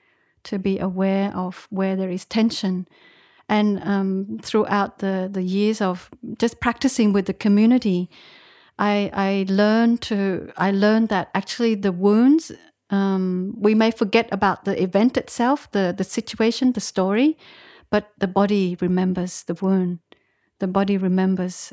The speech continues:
uh, the, the events that happen. And, um, so just to learn to listen, to be able to, um, release the tension.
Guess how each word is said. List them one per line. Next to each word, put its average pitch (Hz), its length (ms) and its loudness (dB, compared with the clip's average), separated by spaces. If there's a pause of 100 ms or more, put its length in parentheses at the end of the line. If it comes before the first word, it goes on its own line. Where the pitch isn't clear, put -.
(140)
uh, 190 300 -4
the, 190 880 -8 (160)
the 185 400 -6
events 190 400 -2
that 190 160 -8
happen. 185 480 -8 (640)
And, 196 300 0
um, 190 480 -2 (140)
so 220 200 0
just 269 320 -2
to 233 260 2
learn 226 420 4
to 214 160 -4
listen, 190 720 0
to 185 320 -4 (500)
be 208 80 0
able 208 240 0
to, 196 640 -4
um, 185 540 -4 (840)
release 208 460 2
the 214 100 -2
tension. 190 720 -2